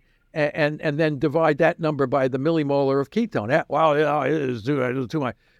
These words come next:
So, uh, the Keto Mojo guys made a little chip in the meter. So all you have to do is get the, the blood value and the, and the, uh, uh, the, f-, uh, and you do the, the, the, the glucose strip and then the ketone strip, and you push the button on the meter. It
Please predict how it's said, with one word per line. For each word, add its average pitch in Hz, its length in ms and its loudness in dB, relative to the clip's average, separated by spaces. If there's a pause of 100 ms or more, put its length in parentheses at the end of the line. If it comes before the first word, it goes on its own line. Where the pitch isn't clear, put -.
So, 151 360 2
uh, 143 120 2
the 151 80 -2
Keto 233 260 2
Mojo 180 400 4
guys 143 320 0 (280)
made 165 160 2
a 165 60 4
little 165 200 2
chip - 420 -2 (180)
in 170 120 -4
the 156 80 -2
meter. 170 340 2
So 160 200 0
all 202 120 4
you 175 60 6
have 170 120 0
to 160 100 -2
do 170 180 4
is 151 140 0
get 156 200 0
the, 135 160 0 (280)
the 156 120 -2
blood 160 300 2
value 156 400 4
and 135 140 -4
the, 127 100 0 (260)
and 139 160 0
the, 135 100 0 (100)
uh, 143 180 2
uh, 139 160 2
the, 131 140 0
f-, - 240 -4
uh, 151 160 0
and 143 120 2
you 147 60 0
do 156 180 4
the, 131 260 2
the, 123 300 -2
the, 127 220 -4
the 139 200 -4
glucose 180 440 2
strip 175 320 -2 (240)
and 147 160 -4
then 156 80 2
the 147 100 -4
ketone 175 440 2
strip, - 260 -2
and 139 80 0
you 127 60 2
push - 240 2
the 170 100 0
button 165 240 2
on 143 140 2
the 139 60 -2
meter. 151 280 4
It 117 120 -8